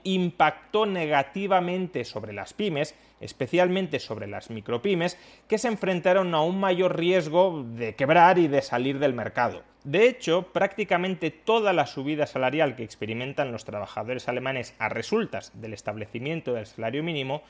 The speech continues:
se debe a que el salario mínimo sí destruyó empleo entre las pymes, pero ese empleo destruido entre las pymes fue reabsorbido por grandes empresas. Grandes empresas que tienen la capacidad de abonar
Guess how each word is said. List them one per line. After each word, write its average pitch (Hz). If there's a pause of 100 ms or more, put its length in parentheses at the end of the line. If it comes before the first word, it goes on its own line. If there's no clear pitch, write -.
(140)
se -
debe 196
a 127
que 127
el 117
salario 165
mínimo 196
sí 240
destruyó 170
empleo 147
entre 113
las 185
pymes, 139 (300)
pero 175
ese 202
empleo 220
destruido 147
entre 139
las 185
pymes 180
fue 196
reabsorbido 160 (340)
por 220
grandes 160
empresas. 175 (400)
Grandes 123
empresas 151
que 135
tienen 135
la 135
capacidad 139
de 120
abonar 120